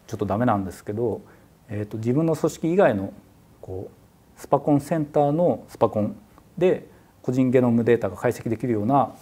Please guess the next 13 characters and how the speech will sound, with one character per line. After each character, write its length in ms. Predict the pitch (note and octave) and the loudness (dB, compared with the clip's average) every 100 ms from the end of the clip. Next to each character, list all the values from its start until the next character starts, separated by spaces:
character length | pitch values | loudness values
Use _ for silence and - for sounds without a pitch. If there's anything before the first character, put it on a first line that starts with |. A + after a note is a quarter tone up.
| - | -12
え 400 | - G2 G2 F#2+ | -6 -6 -6 -10
ー、 60 | - | -2
整 160 | C3+ | -2
備 180 | G#2 G2+ - - - - | 0 -4 -12 -20 -8 -2
を 160 | E3 | -2
進 280 | - A2 - | -4 -10 -8
め 80 | G2+ | -8
て 120 | G2+ | -6
い 40 | |
ま 180 | F#2+ G2 | -6 -8
す。 300 | F#2+ - - - _ - - - _ _ _ - _ _ _ _ _ _ - _ _ _ _ _ _ _ _ _ _ _ _ _ _ _ _ _ - | -10 -18 -20 -20 _ -20 -20 -20 _ _ _ -20 _ _ _ _ _ _ -20 _ _ _ _ _ _ _ _ _ _ _ _ _ _ _ _ _ -10
は 80 | |
い、 80 | - | -6